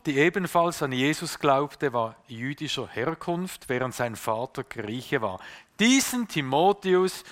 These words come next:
über den die Christen von Lystra und Ikonion nur Gutes zu berichten wussten, wollte Paulus auf die weitere Reise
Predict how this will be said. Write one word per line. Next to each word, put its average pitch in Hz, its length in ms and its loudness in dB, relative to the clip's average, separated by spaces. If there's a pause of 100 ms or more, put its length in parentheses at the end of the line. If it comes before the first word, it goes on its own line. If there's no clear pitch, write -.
(140)
über 135 220 0
den 170 240 4
die 165 120 -2
Christen 180 540 0
von 147 180 -2
Lystra 165 460 0
und 147 60 -4
Ikonion 151 720 0 (280)
nur 247 380 4
Gutes 220 560 0
zu 208 100 0
berichten 170 600 0
wussten, 165 480 -2 (260)
wollte 123 280 -2
Paulus 147 580 4
auf 123 220 -2
die 110 220 -8
weitere 143 500 4
Reise 131 580 4